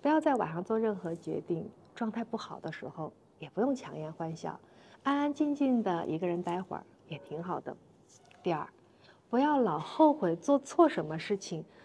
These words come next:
不要整天为做错的事情去责怪自己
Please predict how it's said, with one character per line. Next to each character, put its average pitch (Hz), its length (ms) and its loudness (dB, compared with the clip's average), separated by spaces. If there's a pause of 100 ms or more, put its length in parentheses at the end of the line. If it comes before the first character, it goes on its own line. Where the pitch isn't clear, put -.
(120)
不 233 80 2
要 262 100 6
整 202 180 4
天 214 240 0
为 233 160 4
做 254 280 4
错 254 420 4
的 208 100 2
事 220 160 2
情 175 240 -2
去 208 160 -2
责 165 220 -2
怪 220 220 0
自 196 160 -2
己 - 180 -10